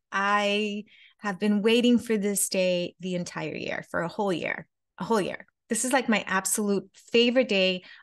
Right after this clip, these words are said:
of the entire year. Yes, I love Christmas. Yes, I love Thanksgiving. But I have to tell you, this witch comes alive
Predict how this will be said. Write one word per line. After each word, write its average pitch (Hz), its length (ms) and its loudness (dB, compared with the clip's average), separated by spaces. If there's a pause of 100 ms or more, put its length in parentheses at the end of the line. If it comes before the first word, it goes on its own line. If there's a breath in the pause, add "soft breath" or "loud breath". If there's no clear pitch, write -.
(100)
of 226 180 2
the 233 100 -2
entire 202 340 -2
year. 185 360 -2 (220 loud breath)
Yes, 240 260 2
I 220 60 -4
love 220 220 -4
Christmas. 214 440 -2 (240 loud breath)
Yes, 226 300 2
I 226 60 2
love 220 140 0
Thanksgiving. 202 580 -2 (220 loud breath)
But 208 100 -2
I 208 40 0
have 220 120 0
to 208 100 -10
tell 196 180 -2
you, 175 180 -2
this 226 380 0
witch 214 220 -2
comes 220 280 0
alive 180 440 0